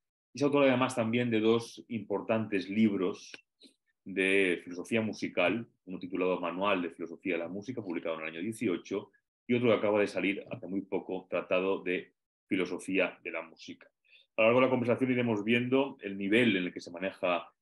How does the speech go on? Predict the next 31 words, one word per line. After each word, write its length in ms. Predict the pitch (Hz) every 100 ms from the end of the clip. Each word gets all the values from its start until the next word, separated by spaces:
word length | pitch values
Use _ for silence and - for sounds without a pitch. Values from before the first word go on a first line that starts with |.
| _
Vicente, 760 | 95 95 90 107 117 113 143 143
que 100 | 92
además 300 | 90 90 92
es 60 | 92
representante 640 | 90 - 87 80 92 90
de 60 | 90
una 160 | 98
corriente 540 | 95 92 95 120 120 95
de 80 | 82
estudios 480 | - 104 101 92
musicales 720 | 90 90 - - 113 110 80 - _ _ _ _ _ _ _ _
y 140 | _ 120
de 80 | 110
dirección 420 | 101 90 131 120
especialmente 460 | 104 101 113 110
fructífera 560 | 104 98 - 135 120 87
en 60 | 82
el 40 |
siglo 300 | - 98 92
veinte, 480 | 95 95 90 139 - _ _ _ _
y 100 | 95
que 100 | 95
por 160 | 95
eso 180 | 101 -
personalmente 500 | 101 90 92 92 90
me 100 | 87
ha 20 |
interesado 480 | 87 90 87 95 92
también 260 | 87 90 87
entrevistarle. 760 | 80 82 80 - 98 90 87 - _ _ - _ _ _ _ _ _
Am, 880 | 120 113 113 110 110 107 104 101 101